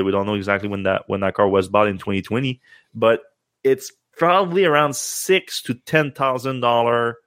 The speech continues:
uh, less than it is right now. So that's seven to eleven thousand dollar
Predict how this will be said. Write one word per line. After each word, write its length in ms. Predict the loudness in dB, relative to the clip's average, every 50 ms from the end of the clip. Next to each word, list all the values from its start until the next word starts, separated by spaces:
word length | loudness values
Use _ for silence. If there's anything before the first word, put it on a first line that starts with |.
| _ _ _ _ _ _ _ _ _ _ _ _ _ -4
uh, 220 | 0 0 2 2
less 280 | 2 2 2 0 -2 -2
than 100 | -4 -4
it 100 | -2 0
is 160 | 0 0 0
right 220 | 0 0 0 0
now. 360 | 0 0 0 2 0 -2 -4 -10 _ _ _ _ _ _
So 160 | -6 -2 0
that's 220 | 2 2 0 0
seven 480 | -4 -4 0 0 2 2 2 2 2 2
to 180 | 0 0 0 2
eleven 440 | 2 2 4 4 2 2 0 -2 -2
thousand 420 | 0 2 2 2 2 0 -2 0
dollar 540 | 0 2 2 4 4 4 2 2 0 -2